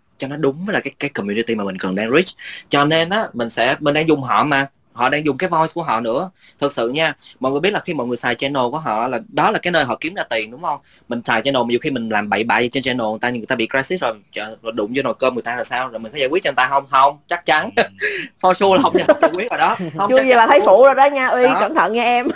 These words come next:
Speaker 1: Cho nên
Speaker 2: Không,
Speaker 1: là
Speaker 2: thì nãy em nói rồi mà, hồi nãy em
Speaker 1: Đó.
Speaker 2: nói y chang đúng không? Em nói là, "Ủa rồi, mốt phốt rồi, ai hốt?"
Speaker 1: I hope, chính xác.
Speaker 2: Đúng không?
Speaker 1: Cho nên
Speaker 2: Em
Speaker 1: là
Speaker 2: nói rồi mà.
Speaker 1: phải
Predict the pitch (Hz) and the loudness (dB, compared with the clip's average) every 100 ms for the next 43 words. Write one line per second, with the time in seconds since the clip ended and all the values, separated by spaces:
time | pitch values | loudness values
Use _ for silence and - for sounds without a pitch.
0 | - 170 - 180 135 151 147 117 127 143 | -2 0 0 2 2 2 2 4 4 4
1 | 147 139 170 123 110 107 117 117 104 117 | 4 2 2 0 0 0 0 -2 0 2
2 | 127 135 151 127 120 120 143 143 120 131 | 2 2 0 -2 -4 -4 -2 0 0 0
3 | 147 - 98 123 98 120 151 147 170 110 | -2 -2 -2 0 0 -2 -4 -4 -4 -4
4 | 95 92 107 123 135 - _ _ _ - | -6 -4 -6 -6 -10 -12 _ _ _ -10
5 | 147 170 190 165 202 190 - 151 - - | -6 -4 -6 -8 -10 -6 -2 -2 -4 -10
6 | _ - 147 135 160 113 104 101 - 131 | _ -4 -2 -2 -2 -6 -8 -12 -12 -10